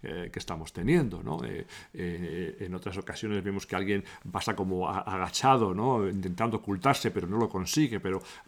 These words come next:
eso hace que nuestra atención, el, la persona que está conversando con nosotros, se va hacia ese lugar, ¿no? O sea, asegurémonos un fondo, eh, en el que de alguna manera no vaya a haber muchas interferencias, no vaya a haber muchas posibilidades de que haya personas que, que, que, que pasen por allí,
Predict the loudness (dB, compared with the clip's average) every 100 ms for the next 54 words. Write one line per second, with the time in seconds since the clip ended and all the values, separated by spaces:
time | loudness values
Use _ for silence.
0 | -10 -6 -4 -2 -2 0 -2 -2 -4 -4
1 | 0 4 4 4 -4 -8 -10 -10 -10 -6
2 | -6 -4 -4 -2 -2 -2 -2 -2 -2 -4
3 | -6 -10 -4 -2 6 6 6 0 -8 -8
4 | -2 -2 -2 -2 0 2 0 0 -4 -4
5 | -4 -2 0 2 0 0 0 0 -2 -4
6 | -4 -2 0 0 -2 -4 -10 -16 -18 -10
7 | -4 -4 -2 -2 -2 -2 -2 0 -2 -2
8 | -2 0 0 0 -2 -2 -2 -2 -2 -4
9 | -6 -6 -6 -8 -8 -8 -2 0 0 -2
10 | -4 -2 -4 -4 -4 -4 -4 -6 -6 -6
11 | -6 -4 -2 -4 -4 -6 -4 -8 -10 -14
12 | -10 -6 -6 -6 -8 0 4 6 4 0
13 | -6 -6 -6 -8 -6 -6 0 0 0 -2
14 | -4 -4 -2 0 0